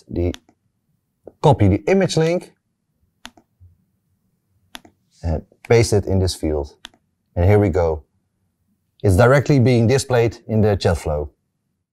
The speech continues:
Another nice feature, we will add some delay. It's an extra touch for your customer experience.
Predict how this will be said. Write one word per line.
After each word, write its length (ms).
Another 280
nice 200
feature, 580
we 100
will 160
add 180
some 140
delay. 540
It's 160
an 120
extra 300
touch 300
for 100
your 120
customer 340
experience. 720